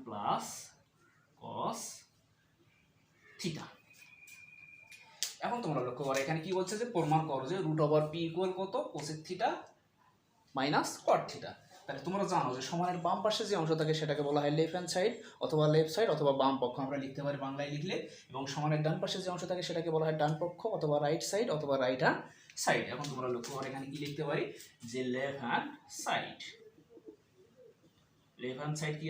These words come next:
আছে, root over p। এখন তোমরা লক্ষ্য করো এই যে পি আছে, এই পির একটা কিন্তু নির্দিষ্ট মান দেওয়া আছে এখানে।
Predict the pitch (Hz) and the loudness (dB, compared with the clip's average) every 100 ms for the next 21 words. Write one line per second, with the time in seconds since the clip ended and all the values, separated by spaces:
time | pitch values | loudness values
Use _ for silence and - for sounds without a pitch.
0 | 151 - 240 339 - 131 120 120 113 170 | -2 -2 -2 -4 -6 -8 -4 -2 0 0
1 | - - 123 - - 131 233 - 175 123 | 0 -8 -8 -8 -8 -6 -6 -4 -4 -2
2 | 110 - 123 117 120 - 202 247 - - | -4 -8 -8 -6 -6 -2 -2 -2 -4 -8
3 | 147 120 - 147 165 156 196 190 196 196 | -2 0 0 -2 -2 -2 -2 -2 -2 -2
4 | 196 175 139 135 - 127 127 165 131 110 | -2 -2 -4 -6 -8 -6 -4 -2 0 -2
5 | - - - - | -2 -10 -14 -20